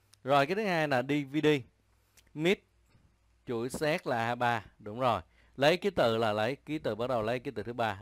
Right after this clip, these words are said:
đúng rồi. Len trừ cho bên phải là bốn, bên trái là hai. Bạn ghi trừ sáu giùm thầy. Đó, nếu bạn làm thành thạo rồi, còn không thành thạo thì cứ ghi trừ bốn, trừ hai nha.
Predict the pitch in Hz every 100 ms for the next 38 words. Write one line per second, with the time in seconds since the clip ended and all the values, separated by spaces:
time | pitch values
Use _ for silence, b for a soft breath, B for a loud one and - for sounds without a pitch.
0 | 101 101 123 123 101 b b b 131 147
1 | 151 147 - 117 107 107 127 123 - b
2 | b b _ _ _ _ _ _ 135 131
3 | 131 123 113 95 87 107 120 101 113 113
4 | 131 143 120 - 127 127 139 107 - 117
5 | 120 101 _ _ _ 92 92 104 104 101
6 | 87 87 104 120 127 95 95 90 - _
7 | _ _ _ 104 117 143 139 156 185 123
8 | 101 98 107 107 101 104 98 92 95 107
9 | 95 b b _ 110 104 131 123 117 98
10 | 98 98 98 107 131 127 120 117 98 98
11 | 107 131 123 104 110 113 120 123 139